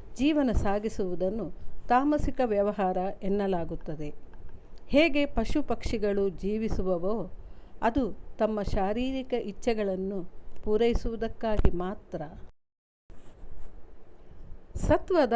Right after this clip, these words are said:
ಅರ್ಥ ಜ್ಞಾನದ ಬೆಳಕು. ಯಾವಾಗ ವ್ಯಕ್ತಿಯೊಬ್ಬ ಪ್ರತಿಯೊಂದು ಪರಿಸ್ಥಿತಿಯಲ್ಲಿ ಧರ್ಮ, ಸತ್ಯ ಹಾಗೂ ಪರಂಪರೆಗಳ ಬಗೆಗೆ ಯೋಚಿಸಿ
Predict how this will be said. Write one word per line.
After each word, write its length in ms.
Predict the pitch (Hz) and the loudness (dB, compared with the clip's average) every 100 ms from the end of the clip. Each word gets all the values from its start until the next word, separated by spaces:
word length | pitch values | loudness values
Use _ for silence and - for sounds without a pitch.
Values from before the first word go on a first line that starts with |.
| 220 | 0
ಅರ್ಥ 280 | 202 - 269 208 170 - - - - | -2 -2 0 0 0 -8 -10 -12 -4
ಜ್ಞಾನದ 460 | 220 247 294 240 185 175 | 0 2 2 2 0 2
ಬೆಳಕು. 400 | 180 196 - 190 - - - - - - - | 0 0 -4 -12 -14 -16 -18 -16 -18 -16 -4
ಯಾವಾಗ 500 | 226 247 294 285 226 226 175 - - | 4 4 6 4 4 2 0 -6 -2
ವ್ಯಕ್ತಿಯೊಬ್ಬ 600 | 208 220 - 320 220 180 196 160 - - - - - | 0 0 2 4 4 2 -2 -2 -8 -14 -16 -6 2
ಪ್ರತಿಯೊಂದು 640 | 240 262 320 330 320 311 | 4 4 4 4 2 0
ಪರಿಸ್ಥಿತಿಯಲ್ಲಿ 960 | 220 208 226 - 220 214 190 175 175 226 - - - - 175 | 0 0 -2 -2 -2 0 0 0 -2 -6 -8 -10 -10 -10 2
ಧರ್ಮ, 380 | 220 233 240 240 285 - - | 4 6 4 -2 -6 -10 0
ಸತ್ಯ 420 | - 220 - 269 | 2 2 2 2
ಹಾಗೂ 380 | 233 214 190 185 | 2 0 -2 -4
ಪರಂಪರೆಗಳ 800 | - 202 247 294 - 208 185 180 | -2 0 2 0 0 0 0 -2
ಬಗೆಗೆ 440 | 180 175 180 180 160 | -2 -2 -4 -2 -2
ಯೋಚಿಸಿ 520 | 185 214 165 - | -2 -2 -4 -4